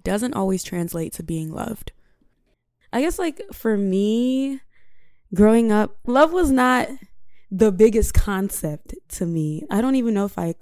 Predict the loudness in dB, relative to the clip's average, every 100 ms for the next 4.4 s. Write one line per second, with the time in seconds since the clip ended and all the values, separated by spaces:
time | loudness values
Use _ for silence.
0 | -12 -4 -2 -2 -4 -6 -14 -20 _ -8
1 | -4 0 0 0 -4 -6 -6 -8 -8 -6
2 | -6 -4 -6 -6 -8 -4 -4 -4 -10 -20
3 | _ _ -4 -2 -2 -4 -4 -6 -8 -6
4 | -8 -8 -12